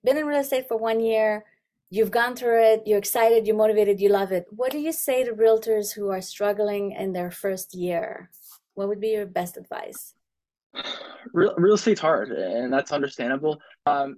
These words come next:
Speaker 2: it's just to keep going. At the end of the day, most people don't, aren't rock, real estate rock stars right out of the gate, right? It, it takes a lot of effort. It takes a lot of going. And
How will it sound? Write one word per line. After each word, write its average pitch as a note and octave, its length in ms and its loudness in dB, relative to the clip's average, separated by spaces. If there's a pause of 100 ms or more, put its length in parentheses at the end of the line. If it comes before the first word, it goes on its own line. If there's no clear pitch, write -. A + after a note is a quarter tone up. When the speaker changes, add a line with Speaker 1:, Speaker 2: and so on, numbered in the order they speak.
Speaker 2:
it's D#3 160 -8
just F#3+ 180 -10
to A#3+ 40 -6
keep D#3+ 260 -6
going. C3+ 280 -2
At B2 80 -12
the E3 80 -4
end E3+ 100 -4
of E3+ 60 -2
the D#3 80 -2
day, C3+ 320 -2
most C#3 400 -6
people C3+ 480 0 (200)
don't, D3 320 2 (180)
aren't E3 220 0
rock, D3 240 -2
real D#3 160 -8
estate C#3 220 -6
rock C3+ 220 0
stars C3+ 320 -6
right C#3 140 -2
out B2+ 120 0
of A#2+ 60 -4
the A#2+ 60 -14
gate, A2+ 220 -12
right? B2+ 140 0
It, C#3 140 2
it - 140 -12
takes D#3 260 -4
a D3 60 -2
lot C3+ 340 2
of C3+ 100 0 (280)
effort. C3+ 300 -2
It C3+ 80 -6
takes C#3+ 160 -10
a B2+ 40 -8
lot C3+ 320 4
of C3+ 100 -2 (400)
going. C#3 260 2
And B2 180 -2